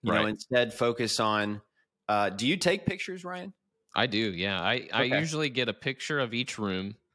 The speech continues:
Speaker 1: Mm-hmm.
Speaker 2: So if there's three beds, I get a picture of each bedroom. Try to use, like, depends on your phone. You know, pictures are literally one of the most important parts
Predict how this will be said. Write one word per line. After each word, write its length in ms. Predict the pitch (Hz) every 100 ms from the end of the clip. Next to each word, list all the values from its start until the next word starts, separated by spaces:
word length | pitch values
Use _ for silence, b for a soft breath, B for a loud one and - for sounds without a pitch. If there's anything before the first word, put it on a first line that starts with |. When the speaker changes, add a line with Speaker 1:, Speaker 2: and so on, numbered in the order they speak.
| _ _ -
Speaker 1:
Mm-hmm. 240 | 110 131
Speaker 2:
So 200 | 196 104 98
if 100 | -
there's 340 | 117 110 110 - _
three 220 | - 117 110
beds, 360 | 107 107 101
I 120 | 95
get 180 | 92 90 -
a 40 |
picture 360 | 104 117 - 107
of 80 | 98
each 180 | 101 -
bedroom. 600 | 98 98 101 98 101 101 b b b b b
Try 300 | - - 101
to 80 | 123
use, 500 | 127 123 127 127 123
like, 340 | 104 95 - - 78
depends 420 | - - 120 120
on 120 | 123
your 100 | 123
phone. 440 | - 113 110 110 -
You 120 | 131
know, 100 | 139
pictures 580 | - 170 - - 139 117 -
are 340 | 104 110 107
literally 920 | 95 101 110 110 107 98 95 90 90 - _ _ _ _ _ _ _ _
one 280 | 85 101 113
of 80 | 107
the 60 |
most 280 | 107 107 -
important 400 | - - 95 80
parts 480 | - 107 104 - -